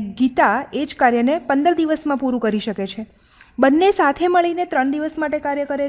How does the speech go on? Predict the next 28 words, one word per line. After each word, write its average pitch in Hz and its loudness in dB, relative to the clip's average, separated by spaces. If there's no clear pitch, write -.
છે, 285 -14
ત્યારબાદ 359 2
ગીતા 294 2
એ 269 -6
કાર્યને 233 0
છોડીને 233 0
ચાલી 349 0
જાય 202 -4
છે. 214 -10
હવે 302 -2
સીતાએ 349 0
બાકીનું 330 -2
કાર્ય 285 -4
જે 277 -4
રહેલું 254 -2
છે 294 -4
એ 233 -6
પૂરું 240 -2
કરતાં 240 -2
કેટલો 247 -2
સમય 220 -2
લાગશે? 269 -4
જો 226 -6
તમે 277 0
ગણતા 269 2
હો 285 -4
તો 277 -4
તમે 262 0